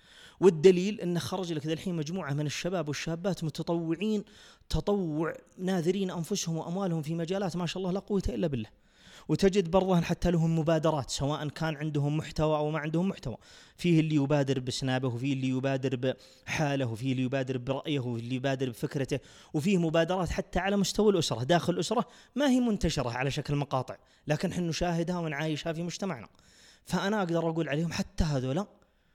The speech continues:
جيل طيبين، يعني لولا الطيبة اللي في قلبه والأخلاق والدين اللي دفعته إلى أنه يبذل الأشياء هذه ومكارم الأخلاق، آه، يعني ما بتجد الأشياء هذه موجودة، لكنها موجودة أمام أعيننا،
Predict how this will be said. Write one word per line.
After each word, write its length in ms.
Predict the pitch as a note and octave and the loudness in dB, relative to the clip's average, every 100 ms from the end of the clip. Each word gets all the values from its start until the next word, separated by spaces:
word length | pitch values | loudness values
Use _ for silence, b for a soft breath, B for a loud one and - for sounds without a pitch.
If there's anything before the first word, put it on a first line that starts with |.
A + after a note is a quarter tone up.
| _ _ | _ _
جيل 280 | D3 C#3 E3+ | -2 -2 -2
طيبين، 640 | - G#3 G#3 G#3 D3+ - _ _ _ _ | -2 0 2 0 -2 -8 _ _ _ _
يعني 240 | C#3+ D3 D#3 | -6 -2 2
لولا 220 | F#3+ D#3 | 2 0
الطيبة 360 | - E3 C3 A#2+ | -2 -4 -2 -4
اللي 140 | A#2+ | -4
في 120 | B2+ | -6
قلبه 340 | A#2 A#2+ A2+ A#2 | -6 -6 -6 -6
والأخلاق 580 | A#2 - C#3 B2+ - | -8 -6 -4 -2 -4
والدين 400 | B2 A#2 C3 C#3+ B2 B B - | -8 -6 -4 -4 -6 B B -10
اللي 180 | C#3 C#3 | -6 -2
دفعته 540 | D#3+ D#3 C3+ C3+ B2 | -2 -2 -6 -6 -4
إلى 120 | A#2+ | -4
أنه 300 | B2 C#3 B2+ | -4 -4 -2
يبذل 260 | C#3+ B2+ B2 | -2 -2 -6
الأشياء 360 | - - C#3 | -6 -8 -6
هذه 200 | B2+ C3 | -4 -4
ومكارم 360 | B2 B2 C3+ B2+ | -6 -6 -6 -6
الأخلاق، 500 | B2 B2+ C#3+ D#3 - B B B B | -8 -6 -6 -6 -8 B B B B
آه، 260 | - G#2+ G2+ | -12 -10 -10
يعني 460 | G#2+ D3 D#3 D#3+ D3+ | -8 -6 -2 -2 -4
ما 220 | B2+ F#3 | -4 -4
بتجد 360 | F#3+ F3 C3+ B2 | -2 -2 -4 -4
الأشياء 340 | - B2+ C3 | -6 -6 -6
هذه 200 | A#2+ A#2+ | -4 -6
موجودة، 380 | A#2+ A#2 A#2 G2+ - - | -6 -8 -10 -12 -16 -14
لكنها 320 | C3+ F#3+ F#3 | -10 -6 -4
موجودة 400 | F#3 D#3 D#3 C#3+ | -4 -4 -4 -4
أمام 220 | D3 C#3 | -4 -6
أعيننا، 420 | C3 B2+ C#3+ F#3 | -6 -6 -6 -6